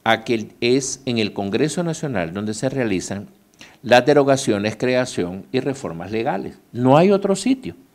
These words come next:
Ese es el único lugar. Como partido Alianza Pra-, Patriótica, nosotros le presentamos a la Comisión de la oea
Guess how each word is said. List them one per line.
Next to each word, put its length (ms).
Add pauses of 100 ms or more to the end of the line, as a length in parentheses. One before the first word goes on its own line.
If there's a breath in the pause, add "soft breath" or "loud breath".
(440)
Ese 180
es 100
el 80
único 340
lugar. 320 (880 loud breath)
Como 240
partido 400
Alianza 400
Pra-, 220 (120)
Patriótica, 580
nosotros 440
le 120
presentamos 840
a 60
la 140
Comisión 500
de 80
la 140
oea 280